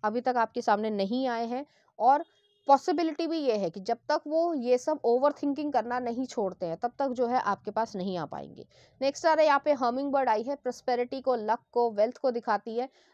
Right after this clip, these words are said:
तो इस तरीके से भी आपको सोचने की ज़रूरत है कि आपको अपना काम करना है, उनको अपना काम करना है, लाइफ अपनी बनानी है, तो एक्शंस भी आपको ही लेने हैं। तो चलिए देख लेते हैं उनकी तरफ से कुछ लव मैसेजेस,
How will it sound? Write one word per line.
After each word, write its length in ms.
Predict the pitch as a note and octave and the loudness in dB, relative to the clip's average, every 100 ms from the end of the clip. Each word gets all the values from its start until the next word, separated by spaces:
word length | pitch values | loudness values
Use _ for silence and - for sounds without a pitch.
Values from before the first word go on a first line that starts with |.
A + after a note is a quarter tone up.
| - | -12
तो 120 | B3+ - | -10 -6
इस 220 | D#4 - | -6 0
तरीके 340 | C#4 B3+ B3+ | 0 0 -4
से 140 | C4+ C#4+ | -4 -2
भी 100 | C#4+ | -2
आपको 280 | G#3+ - B3 | -2 -4 -6
सोचने 440 | A3 G#3+ - A#3+ | -4 -6 -4 -6
की 120 | B3+ | -6
ज़रूरत 360 | G#3+ G3 G3 A#3 | -4 -2 -2 -4
है 100 | A#3+ | -8
कि 180 | - - | -8 -4
आपको 340 | F#3+ G3 - B3 | -2 -2 -2 -4
अपना 280 | - A#3+ | -2 -6
काम 280 | B3+ B3+ B3+ | -2 -2 0
करना 300 | B3 A#3 A#3 | -2 -2 -4
है, 160 | B3 C#4+ | -6 -6
उनको 340 | - G#3 C4 | -8 -6 -2
अपना 300 | A#3+ A#3+ A#3+ | -2 -2 -6
काम 240 | A#3 F#3+ F3+ | -4 -6 -6
करना 280 | E3 D#3+ | -8 -8
है, 200 | D#3+ E3 - _ _ - | -12 -14 -16 _ _ -8
लाइफ 340 | G3+ G#3 B3+ | 0 0 2
अपनी 220 | C#4+ C4+ C#4+ | -2 -2 -2
बनानी 440 | A#3+ G#3 G3+ A3+ | 0 0 -2 -2
है, 120 | C4 | -2
तो 120 | C#4 - | -4 -4
एक्शंस 360 | F#3 - B3 A3 | -8 -6 -8 -4
भी 120 | B3+ | -6
आपको 400 | - F3+ - F#3+ | -2 -4 -4 -8
ही 160 | G3+ C4 | -6 -6
लेने 300 | D#3 D3 D#3+ | -6 -8 -12
हैं। 160 | D#3+ - _ _ _ | -18 -20 _ _ _
तो 60 | B3 | -4
चलिए 240 | D4 D4 | 0 2
देख 200 | D4 D4 | 0 0
लेते 180 | D4 D4 | 0 0
हैं 60 | D4+ | -2
उनकी 180 | C#4+ C#4 | -4 -4
तरफ 180 | C4+ | -6
से 120 | B3+ C#4 | -4 -6
कुछ 200 | C#4+ - | -6 -6
लव 240 | A3+ A#3 | -4 -4
मैसेजेस, 560 | A#3 G3+ A3 A3+ D4 | -4 -8 -8 -6 -6